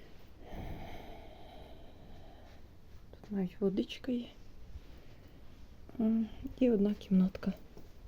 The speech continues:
Одна маленька кімнатка. І маленька така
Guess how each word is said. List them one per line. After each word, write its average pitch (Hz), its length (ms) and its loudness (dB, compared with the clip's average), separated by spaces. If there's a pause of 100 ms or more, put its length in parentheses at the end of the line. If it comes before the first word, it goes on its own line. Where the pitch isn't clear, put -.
(1300)
Одна 202 280 4
маленька 196 540 6
кімнатка. 262 640 2 (4000)
І 262 60 4
маленька 208 560 8
така 196 300 0